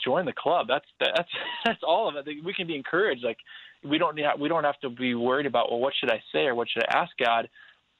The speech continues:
If we focus first on who he is and simply coming into his presence with thanksgiving and praise for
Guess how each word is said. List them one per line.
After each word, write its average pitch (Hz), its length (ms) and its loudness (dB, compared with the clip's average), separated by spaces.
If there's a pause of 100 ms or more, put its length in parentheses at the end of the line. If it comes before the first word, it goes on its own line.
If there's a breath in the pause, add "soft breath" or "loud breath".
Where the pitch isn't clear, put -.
(160)
If - 220 -4
we 143 160 2
focus 151 260 0 (140)
first 139 300 2
on 123 200 0
who 139 180 0
he 120 140 2
is 135 260 2 (180)
and 120 220 -2
simply 127 500 0 (340 loud breath)
coming 143 220 0
into 123 100 2
his 113 180 -2
presence 131 380 0
with 110 140 0 (240)
thanksgiving 127 580 0
and 107 100 -2
praise 123 380 2
for 110 140 -6